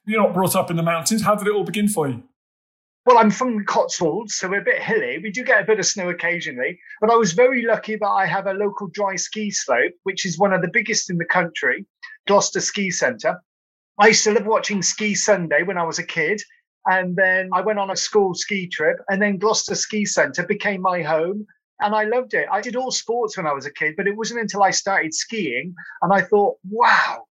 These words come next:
Speaker 2: this is such a fantastic sport." And I'm just as excited to go skiing now as when I started, you know, over forty years ago.
Speaker 1: And are you a big skier still?
Speaker 2: Oh, yes, I still love my skiing. I've not gone away this winter,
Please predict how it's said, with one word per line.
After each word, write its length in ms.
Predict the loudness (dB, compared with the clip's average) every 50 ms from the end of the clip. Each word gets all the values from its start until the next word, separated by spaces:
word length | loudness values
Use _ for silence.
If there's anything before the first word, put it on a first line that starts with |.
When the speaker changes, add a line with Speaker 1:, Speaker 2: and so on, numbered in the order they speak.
| _ _ _ _
Speaker 2:
this 240 | 2 2 2 2 2
is 240 | 0 -2 -2 -4 -6 -4 0
such 300 | 2 4 4 2 2 -2
a 80 | -6 -4
fantastic 800 | -4 -2 -2 -2 -4 -4 -4 -2 -2 -2 -2 -2 -4 -6 -8 -8
sport." 440 | -4 0 2 4 4 4 2 -2 -6 -12 -16 -20 -10 -4 -2
And 120 | 2 2
I'm 140 | 2 2 2
just 220 | 2 0 0 0
as 100 | -2 -2
excited 460 | -4 -4 -2 0 0 0 0 0 -4 -8
to 80 | -4
go 160 | -2 -2 -2
skiing 420 | -2 -4 -6 -6 -6 -6 -6 -4 0
now 380 | 4 4 6 6 4 4 2
as 100 | -2 -2
when 100 | -2 -2
I 120 | -2 -2 0
started, 640 | -2 -2 -2 -2 -2 -2 -2 -4 -4 -6 -6 -6 -6 -10 -16 _ -20 -12 _
you 100 | -2 0
know, 220 | 2 2 2 2 0
over 240 | 0 0 2 0 -2
forty 460 | -2 0 0 0 0 0 -2 -4 -6
years 300 | -6 -6 -6 -6 -6 -2
ago. 240 | 0 0 0 0 0 -6 _ _ _ _ _ _ _ 0 2
Speaker 1:
And 100 | 4 6
are 60 | 6
you 100 | 4 4
a 60 | 2
big 160 | 2 0 2
skier 340 | 2 0 0 0 0 0 0
still? 500 | 0 2 2 2 2 2 0 -4 -10 -14 _ _ _ _ _ _ 6 6
Speaker 2:
Oh, 140 | 8 8
yes, 260 | 8 8 6 6 4 0
I 60 | 0
still 280 | 0 0 0 0 0
love 140 | 0 0 0
my 120 | 0 -2 -2
skiing. 420 | -2 -2 -2 -2 -2 -2 -2 -2 -2
I've 180 | -2 -2 -2
not 200 | -2 -4 -4 -4
gone 140 | -6 -4 -2
away 200 | 0 0 0 0
this 260 | 2 0 0 0 -2
winter, 320 | -4 -6 -6 -6 -6 -6